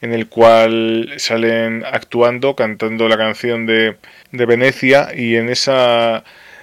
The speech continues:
En, vamos, en esa escena se ve el bar y, y todo eso. El bar mola mucho, supongo que será solo, a ver, solo este tipo de cosas lo apreciamos los, los fans del grupo de, de Hombres G, ¿vale? Es como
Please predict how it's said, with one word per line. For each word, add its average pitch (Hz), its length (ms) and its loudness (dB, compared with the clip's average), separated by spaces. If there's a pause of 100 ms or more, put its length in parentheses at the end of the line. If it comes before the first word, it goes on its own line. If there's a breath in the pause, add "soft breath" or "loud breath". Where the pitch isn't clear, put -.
(120)
En, 113 600 -4
vamos, 113 360 -2 (220)
en 127 120 -8
esa 120 140 -4
escena 139 380 -4
se 107 180 -4
ve 113 140 0
el 113 100 0
bar 120 400 6
y, 107 560 -6
y 110 60 -6
todo 110 180 -2
eso. 135 300 -2 (260 loud breath)
El 110 120 -2
bar 113 180 6
mola 117 220 4
mucho, 123 420 -2 (180 soft breath)
supongo - 360 -2
que 117 80 -2
será 113 260 0
solo, 110 640 2 (420 loud breath)
a 117 200 0
ver, - 140 -2
solo 123 280 0
este 123 200 -6
tipo 120 200 -2
de 110 100 -2
cosas 127 260 -6
lo 117 60 0
apreciamos 113 560 -2
los, 107 440 0
los 117 280 -2
fans 123 280 -2
del 110 160 0
grupo 107 380 0
de, 101 380 0 (440 loud breath)
de 110 120 -2
Hombres 107 340 0
G, 104 140 2
¿vale? 110 320 0 (160)
Es - 140 -12
como 117 420 2